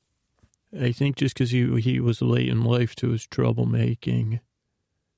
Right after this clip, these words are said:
Uh, then we see Jose, we're back at the glamping, and Jose's there, and he's advocating for Mike to be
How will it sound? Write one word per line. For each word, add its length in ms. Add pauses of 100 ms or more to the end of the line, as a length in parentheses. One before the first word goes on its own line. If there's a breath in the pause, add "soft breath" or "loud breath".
(460)
Uh, 260
then 140
we 100
see 300
Jose, 520
we're 140
back 320
at 120
the 60
glamping, 920
and 160
Jose's 540
there, 500
and 220
he's 200
advocating 760
for 180
Mike 400
to 120
be 280